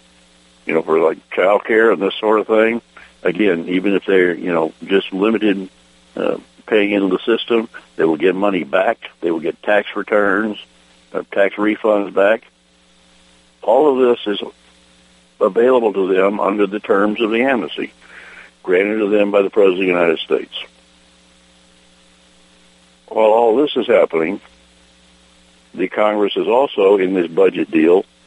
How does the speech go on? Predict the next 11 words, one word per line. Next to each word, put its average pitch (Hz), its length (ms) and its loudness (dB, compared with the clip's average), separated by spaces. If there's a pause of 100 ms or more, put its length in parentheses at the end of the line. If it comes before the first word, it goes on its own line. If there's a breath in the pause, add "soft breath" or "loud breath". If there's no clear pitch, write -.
(760)
and 78 140 -4
this 87 180 0
is 82 120 -2
Re-, 87 160 0
Republicans 104 520 0
and 104 120 -6
Democrats 107 420 0
together, 90 500 0 (480 soft breath)
have 98 220 0
decided 104 640 0
to 92 340 0